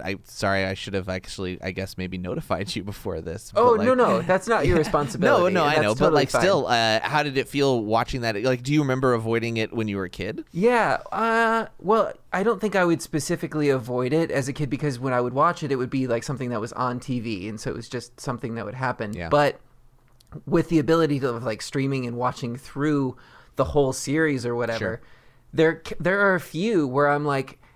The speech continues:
Speaker 2: if I'm going to Star Trek, this is not exactly
Speaker 1: Mm-hmm.
Speaker 2: the, what I'm going for,
Speaker 1: Mm-hmm.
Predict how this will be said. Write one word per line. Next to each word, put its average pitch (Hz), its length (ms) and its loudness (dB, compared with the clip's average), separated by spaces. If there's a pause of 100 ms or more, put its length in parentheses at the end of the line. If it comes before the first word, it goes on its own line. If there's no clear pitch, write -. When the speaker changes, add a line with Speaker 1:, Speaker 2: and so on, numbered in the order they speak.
Speaker 2:
if 156 140 -2
I'm 202 260 2
going 180 320 0
to 165 160 -10
Star 170 260 0
Trek, 151 380 -2
this 196 320 0
is 190 240 -6
not 185 260 -4
exactly 165 400 -2
Speaker 1:
Mm-hmm. 156 100 -2
Speaker 2:
the, 165 100 -2
what 147 180 2
I'm 143 160 0
going 135 260 -2
for, 127 440 0
Speaker 1:
Mm-hmm. 190 220 -6